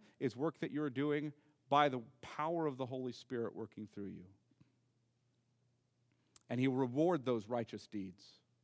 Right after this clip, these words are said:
Apart from Christ, all your works are filthy rags,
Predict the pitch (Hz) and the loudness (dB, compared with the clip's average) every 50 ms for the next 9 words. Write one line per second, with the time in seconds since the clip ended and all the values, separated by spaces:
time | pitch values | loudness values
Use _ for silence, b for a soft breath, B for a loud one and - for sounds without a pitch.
0 | _ _ _ _ _ _ _ _ _ _ _ _ _ _ _ _ _ _ _ _ | _ _ _ _ _ _ _ _ _ _ _ _ _ _ _ _ _ _ _ _
1 | _ _ _ _ _ _ b b - - - 170 180 208 196 - 190 151 - 190 | _ _ _ _ _ _ b b -6 2 8 8 8 8 8 6 0 0 6 8
2 | 202 214 202 - - 175 180 180 185 170 170 156 160 180 175 - - 175 139 - | 10 10 8 8 4 6 8 8 8 8 6 6 6 4 4 2 0 -2 -2 0
3 | - 185 190 180 - 175 156 143 151 170 175 165 156 139 120 110 - | 2 2 2 4 2 2 0 2 4 6 8 10 10 10 8 4 -2